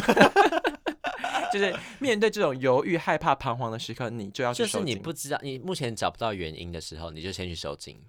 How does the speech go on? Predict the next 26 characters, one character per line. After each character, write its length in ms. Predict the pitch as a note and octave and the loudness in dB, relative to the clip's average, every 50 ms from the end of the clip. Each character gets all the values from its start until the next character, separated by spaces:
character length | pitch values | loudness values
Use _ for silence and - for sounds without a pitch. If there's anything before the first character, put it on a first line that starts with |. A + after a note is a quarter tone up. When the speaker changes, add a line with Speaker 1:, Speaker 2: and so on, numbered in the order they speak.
| _ _ | _ _
Speaker 1:
对。 200 | - C3 B2 C#3+ - - G3 - | 4 6 6 6 8 6 4 6
Speaker 2:
你 80 | - F3+ | 6 4
觉 80 | - F3+ | 8 8
得 80 | G3+ | 6
一 140 | C3+ D#3+ F#3+ | 6 6 4
切 240 | - - A#3+ A#3+ G3+ | 2 4 6 6 6
你 180 | D#3+ C3+ A#2+ | 4 2 -2
觉 220 | F#2+ - - A#2+ B2 | -2 0 0 0 0
得 160 | B2+ D3 C3+ | 2 0 -2
没 140 | A#2+ A#2 C3+ | 0 -2 -2
有 100 | C#3 A2+ | -2 -2
答 200 | - - F#2+ F#2+ | 0 2 2 2
案 120 | A2 A2+ | 2 2
的 60 | G#2 | 0
事 120 | F#2+ - A2 | -4 -8 -10
情， 240 | F#2 - F2+ F2 F2+ | -8 -8 -10 -10 -10
你 60 | F#2 | -8
就 160 | E2+ A#2+ B2 | -4 -4 -4
先 180 | A#2+ - A#2 A2 | -2 -4 -6 -6
去 80 | A2 | -6
找 280 | A2 - - - - - | -8 -8 -8 -10 -10 -10
超 260 | - - - - G#2+ | -12 -8 -4 -2 -2
自 120 | A2 G#2+ A2 | -2 -2 -4
然 140 | F#2 E2+ E2+ | -6 -4 -6
力 120 | F2 E2+ | -8 -10
量。 180 | E2+ D2+ B1 | -10 -10 -12